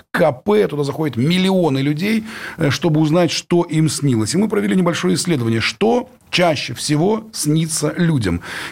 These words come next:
И вот, э, прямо сейчас я, э, вот из этих вот миллионов наших запросов,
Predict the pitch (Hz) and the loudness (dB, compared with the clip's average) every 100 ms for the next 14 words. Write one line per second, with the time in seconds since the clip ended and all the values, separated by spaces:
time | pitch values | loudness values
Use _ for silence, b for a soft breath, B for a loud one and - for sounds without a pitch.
0 | - 170 175 170 220 220 165 156 151 151 | -2 2 4 4 2 0 0 2 2 2
1 | 147 143 139 135 131 160 175 151 147 - | 2 2 2 2 0 0 0 0 -2 -2
2 | 208 160 143 156 165 151 143 139 135 135 | 0 0 0 2 2 0 0 0 0 2
3 | 131 131 131 135 139 135 139 123 135 151 | 2 2 0 0 -2 0 -2 0 2 2
4 | 151 120 104 131 107 117 135 131 254 - | 2 0 -2 -4 -4 -4 -2 0 -2 -4